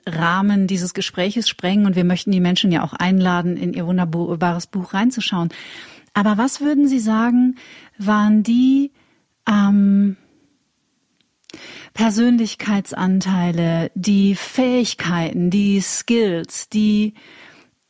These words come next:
was auch immer, die Ihnen in diesen acht Jahren, aber auch vor allem in den Jahren danach, als Sie Ihre persönliche Aufarbeitungsgeschichte gestartet haben,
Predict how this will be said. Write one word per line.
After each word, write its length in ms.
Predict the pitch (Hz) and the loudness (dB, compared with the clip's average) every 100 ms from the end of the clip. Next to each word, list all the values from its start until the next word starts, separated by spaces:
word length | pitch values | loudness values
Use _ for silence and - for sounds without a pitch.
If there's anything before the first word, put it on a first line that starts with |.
| - _ | -20 _
was 300 | 220 285 285 | 0 0 -2
auch 140 | 233 | -6
immer, 420 | - 214 170 175 - - _ _ | -4 -2 -2 -6 -12 -20 _ _
die 240 | 196 233 | -2 0
Ihnen 560 | 240 247 240 233 226 226 - _ _ _ _ _ _ _ _ | 2 2 4 4 2 0 -8 _ _ _ _ _ _ _ _
in 240 | 277 320 | 2 4
diesen 440 | 277 247 233 214 - | 2 0 2 0 0
acht 340 | 208 208 - - | -4 -4 -8 -6
Jahren, 520 | 175 185 277 320 302 | -4 0 0 2 0
aber 280 | 208 190 - | 0 -2 0
auch 180 | 262 | -2
vor 260 | 302 - 240 | -2 -4 -2
allem 260 | 202 226 226 | 0 0 0
in 180 | 220 | 2
den 160 | 202 202 | 2 2
Jahren 600 | 196 196 220 214 214 214 - - - | 2 2 2 4 4 2 -2 -20 -20
danach, 640 | - 196 202 214 214 170 165 | -2 2 2 2 0 -2 -4
als 220 | 180 - | -8 -4
Sie 280 | 208 233 233 | 2 2 2
Ihre 260 | 208 196 | -2 -4
persönliche 560 | - 196 185 190 175 202 | -2 0 2 2 0 -2
Aufarbeitungsgeschichte 1000 | 180 - 170 165 180 - 190 - 175 180 | -2 -2 -2 -2 -4 -6 -6 -6 -6 -8
gestartet 580 | 160 - 170 160 180 160 | -6 -6 -6 -6 -8 -8
haben, 280 | 170 160 | -6 -6